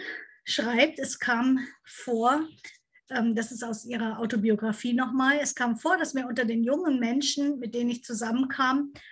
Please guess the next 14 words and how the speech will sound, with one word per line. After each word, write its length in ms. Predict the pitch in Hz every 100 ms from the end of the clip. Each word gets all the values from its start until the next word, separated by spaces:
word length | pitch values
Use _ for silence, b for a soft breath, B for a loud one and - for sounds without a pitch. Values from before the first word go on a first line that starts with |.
| B
einer 240 | 254 277
sehr 180 | 277 285
gut 280 | 285 320 -
gefiel 540 | 254 - 226 214 208 208
und 160 | 233
dass 180 | 233 -
ich 120 | 269
ihn 140 | 277 269
mir 320 | 262 285 294 -
als 220 | 240 226
den 180 | - 214
künftigen 500 | 240 247 240 277 269
Lebensgefährten 840 | 233 233 269 - 240 240 240 -
dachte. 580 | 233 214 - - 202 196